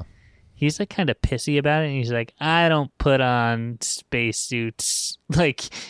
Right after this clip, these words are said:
he's, like, anti-spacesuit, so he's like, "I'm gonna stay back here. I'm not gonna go out there with you guys."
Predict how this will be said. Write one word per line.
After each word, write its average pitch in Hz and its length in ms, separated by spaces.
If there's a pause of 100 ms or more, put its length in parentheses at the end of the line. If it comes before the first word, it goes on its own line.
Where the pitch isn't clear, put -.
he's, 156 160
like, 139 140
anti-spacesuit, 135 1080
so - 120
he's 127 100
like, 127 240
"I'm 160 220
gonna 143 120
stay 127 300
back 117 240
here. 117 220
I'm 113 120
not 113 160
gonna 120 140
go 113 100
out 110 220
there 110 160
with 110 180
you 123 120
guys." 127 440